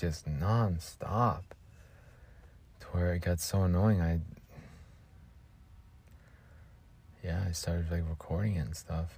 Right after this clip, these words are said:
It's like, enough. Enough is enough. Definitely miss driving. I mean, I'm, I'm fine, I'm fine to drive. Maybe not right now, but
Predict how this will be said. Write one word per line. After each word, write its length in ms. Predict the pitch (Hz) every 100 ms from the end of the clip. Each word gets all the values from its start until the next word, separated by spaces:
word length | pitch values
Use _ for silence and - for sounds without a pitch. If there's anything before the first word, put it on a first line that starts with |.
| 80
It's 160 | 85 -
like, 220 | - -
enough. 360 | 76 80 110 - - - - - - - - - - - - - - - - - - - - - - - - - 98 104
Enough 280 | 117 123 -
is 140 | 95
enough. 680 | 95 104 120 127 82 - - -
Definitely 280 | 107 104 101
miss 240 | 101 92
driving. 640 | - - 95 98 85 85 90 -
I 40 |
mean, 160 | 87 87
I'm, 260 | 87 92 - - - 92 - - - -
I'm 80 | 92
fine, 380 | 87 98 101 73
I'm 120 | 90
fine 240 | 87 120 120
to 60 |
drive. 320 | 90 104 95 87
Maybe 160 | 95
not 180 | 92 82
right 200 | 76 -
now, 280 | 95 101 82
but 200 | 85 -